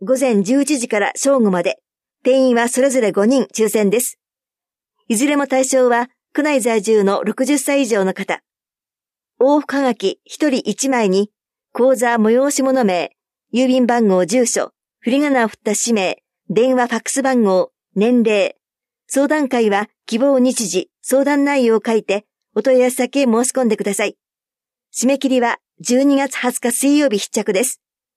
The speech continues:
定員に満たない場合、二十一日木曜日以降に電話で受け付けます。場所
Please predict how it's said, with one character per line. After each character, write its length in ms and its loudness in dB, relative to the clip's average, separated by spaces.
定 220 2
員 80 2
に 60 2
満 100 0
た 100 -2
な 120 -2
い 60 0
場 220 0
合、 160 0
二 160 2
十 180 2
一 160 0
日 220 0
木 240 0
曜 100 2
日 120 0
以 80 -2
降 220 2
に 280 0
電 220 0
話 100 0
で 140 2
受 160 -4
け 40 -4
付 140 -4
け 40 0
ま 100 0
す。 180 -10
場 120 -2
所 220 -2